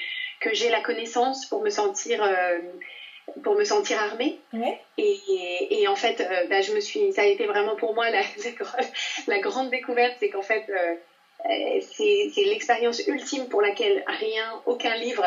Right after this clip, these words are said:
Speaker 1: ne peut, euh, nous préparer à rien. <laughs> Et donc, euh, et donc, ça a été pour moi une vraie... Euh, ça a marqué dans, dans,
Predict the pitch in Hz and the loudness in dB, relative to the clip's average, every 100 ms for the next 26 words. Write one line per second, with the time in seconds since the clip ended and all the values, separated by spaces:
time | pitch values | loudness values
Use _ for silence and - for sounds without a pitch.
0 | 170 196 190 202 196 196 170 170 175 202 | 2 2 2 4 4 4 4 2 0 -4
1 | 214 226 220 214 226 180 208 202 190 - | -4 0 0 0 0 -2 0 0 0 -2
2 | - 254 247 262 247 - - 330 - - | -2 -2 -2 -2 0 0 0 0 -4 -6
3 | 302 247 262 254 240 240 277 247 233 226 | -4 -2 -2 0 0 0 -2 -2 -2 0
4 | 240 247 214 214 240 247 240 240 220 208 | 2 2 0 2 2 4 4 4 2 -2
5 | 202 196 - - - - - 202 202 208 | -4 -6 -10 -16 -18 -12 -2 2 4 2
6 | 226 240 - 302 - - - 415 392 381 | 0 0 0 -2 -2 -10 -4 0 2 2
7 | 392 392 | 4 4